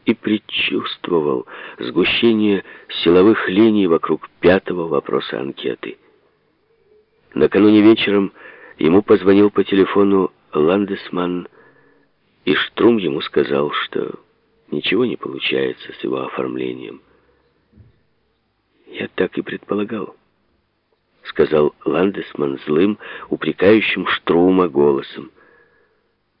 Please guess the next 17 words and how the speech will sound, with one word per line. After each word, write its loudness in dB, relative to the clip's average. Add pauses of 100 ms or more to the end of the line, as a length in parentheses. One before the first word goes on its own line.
(840)
«У -8
вас -6 (340)
непорядок 0
в -4
анкете?» — -12
спросил -2
Штрум. -6 (1700)
Ландесман -2 (140)
фыркнул 0
в -12
трубку 0
и 2
сказал: -2 (1120)
«Непорядок 2
выражен 2
в -14 (260)
фамилии». 0